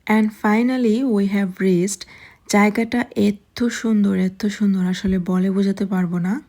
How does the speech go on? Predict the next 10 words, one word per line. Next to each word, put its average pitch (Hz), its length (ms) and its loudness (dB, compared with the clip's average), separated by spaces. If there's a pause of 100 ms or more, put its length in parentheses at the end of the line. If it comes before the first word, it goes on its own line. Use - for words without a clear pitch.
(120)
Fresh 226 360 0
air 208 440 0
and 185 420 0
perfect 190 760 -4 (120)
picnic 214 200 0
spot 220 580 -2
for 196 680 -2
friends 185 600 -2
and 196 280 -2
family। 196 440 0